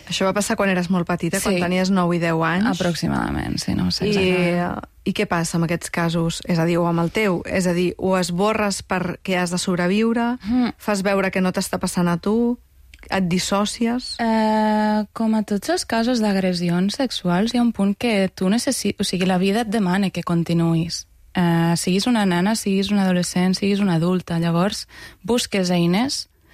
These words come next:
Speaker 2: per seguir endavant, per, per, per, i també, o sigui, això em serveix per, per treure una mica l'estigma aquest de que les víctimes, quan pateixen una agressió,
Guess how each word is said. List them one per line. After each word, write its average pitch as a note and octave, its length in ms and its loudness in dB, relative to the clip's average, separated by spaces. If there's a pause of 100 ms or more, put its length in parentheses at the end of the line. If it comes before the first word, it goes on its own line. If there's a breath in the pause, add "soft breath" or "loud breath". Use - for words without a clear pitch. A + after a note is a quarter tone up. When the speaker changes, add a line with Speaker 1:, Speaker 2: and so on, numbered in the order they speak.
(200 loud breath)
Speaker 2:
per G3+ 140 -2
seguir F3+ 260 0
endavant, G3 680 2 (420)
per, F3+ 220 -2
per, F3 380 -2
per, F3 640 0 (1300 loud breath)
i G#3 140 0
també, G3 720 2
o A3 40 -2
sigui, G#3 260 -2 (560)
això G#3+ 160 0
em G#3+ 80 2
serveix A3+ 340 0
per, A#3+ 240 -2
per G3+ 200 -4
treure G3+ 260 0
una A#3 180 4
mica G#3 320 0
l'estigma G3 480 0
aquest F#3 220 -2
de F#3+ 100 -2
que F#3 140 -4
les F3 240 0
víctimes, F3+ 580 0
quan F3+ 320 0
pateixen F#3 560 0
una F#3 200 2
agressió, F3 640 0